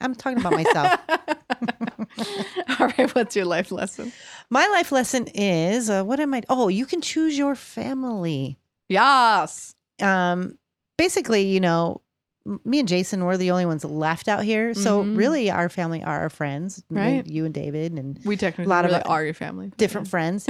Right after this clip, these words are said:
Speaker 2: <laughs> Yeah.
Speaker 1: And, you know, we have family, but it's, it's, um, they're all far away. They're, they live in different states. But
Speaker 2: And,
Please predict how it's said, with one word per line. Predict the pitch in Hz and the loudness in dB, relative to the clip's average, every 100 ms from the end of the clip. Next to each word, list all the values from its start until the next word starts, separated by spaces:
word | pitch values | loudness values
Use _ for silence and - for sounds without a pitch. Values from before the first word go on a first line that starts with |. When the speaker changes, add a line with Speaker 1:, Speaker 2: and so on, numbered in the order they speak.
| 269 | -4
Speaker 2:
<laughs> | - - | -4 -2
Yeah. | 269 | 0
Speaker 1:
And, | - 311 | 2 2
you | 320 392 | 0 0
know, | 330 | 2
we | 254 254 | 4 2
have | 294 311 | 0 0
family, | - 285 302 269 | 0 2 2 0
but | 185 170 - | 2 0 0
it's, | 214 - - | -6 -8 -8
it's, | 220 208 - - | -6 -6 -8 -4
um, | 214 196 185 180 180 _ _ _ _ - - _ _ | -2 0 0 -2 -6 _ _ _ _ -18 -18 _ _
they're | 247 | 2
all | 277 302 | 4 4
far | 349 339 | 4 4
away. | 320 359 | 2 0
They're, | 165 170 | 0 -2
they | 185 196 | -2 -2
live | 208 220 | -2 -2
in | 220 | -2
different | 214 - 170 | -4 -6 -6
states. | - 247 - - | -6 -6 -6 -6
But | - 330 | 2 4
Speaker 2:
And, | 415 | 4